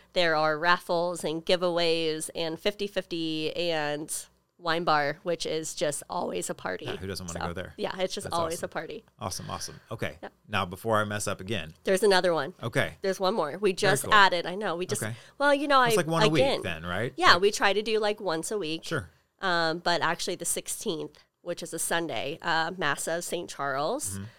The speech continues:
Speaker 1: is gonna be hosting a, um, brunch.
Speaker 2: Okay.
Speaker 1: So brunching for breast cancer. Um,
Speaker 2: Oh, well, they could have been better about that.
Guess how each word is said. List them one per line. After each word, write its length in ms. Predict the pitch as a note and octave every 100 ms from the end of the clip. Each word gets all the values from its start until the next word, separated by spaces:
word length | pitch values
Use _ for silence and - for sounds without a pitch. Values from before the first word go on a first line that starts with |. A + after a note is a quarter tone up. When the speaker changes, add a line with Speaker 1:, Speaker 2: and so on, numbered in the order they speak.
| _
Speaker 1:
is 140 | F#3 F3
gonna 200 | F#3+ F3
be 140 | E3+
hosting 720 | F3 E3 D#3+ - E3+ D#3+ D#3 -
a, 540 | E3+ D3+ D3 C#3+ C#3+ -
um, 540 | E3 D3+ C#3 C3 B2 F3+ G3 -
brunch. 600 | E3+ C#3+ - - - - _
Speaker 2:
Okay. 200 | A#2+ F2 F#2
Speaker 1:
So 360 | - D#3+ D3+ D#3
brunching 400 | D#3+ E3 E3+ D#3+
for 100 | F3
breast 320 | F3 C#3+ D3
cancer. 520 | - D3+ C#3+ D3+ E3 G#3+ - - - - _
Um, 80 | E3
Speaker 2:
Oh, 360 | D#3 D3+ C#3+ C#3+ C#3+
well, 20 |
they 100 | B2
could 240 | B2 - C#3
have 80 |
been 160 | A#2+ G#2+
better 260 | F2+ A#2 A2
about 240 | F#2+ G2
that. 360 | A#2+ C3+ C3+